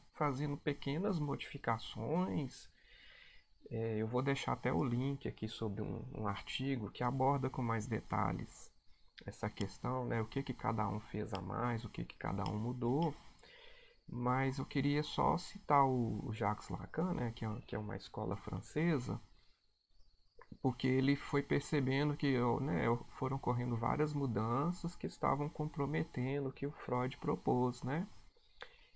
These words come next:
Então ele meio que deu uma, ficou meio revoltado lá e, e a,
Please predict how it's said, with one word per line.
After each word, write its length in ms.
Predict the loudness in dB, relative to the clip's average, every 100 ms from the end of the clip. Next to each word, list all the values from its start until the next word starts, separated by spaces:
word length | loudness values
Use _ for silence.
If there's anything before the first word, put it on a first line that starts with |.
| -20 -14
Então 480 | -10 -8 -4 -2 2
ele 260 | 2 2 2
meio 280 | 4 2 2
que 100 | 0
deu 200 | 2 2
uma, 380 | 2 2 0 -4 -12 -16 -18
ficou 260 | -16 -8 -2
meio 140 | 0
revoltado 1000 | 0 0 0 0 -2 -2 0 0 0 0
lá 380 | 0 0 0 0
e, 180 | -2 -2
e 580 | -4 -2 -2 -2 -2 -2
a, 440 | -2 -2 -4 -6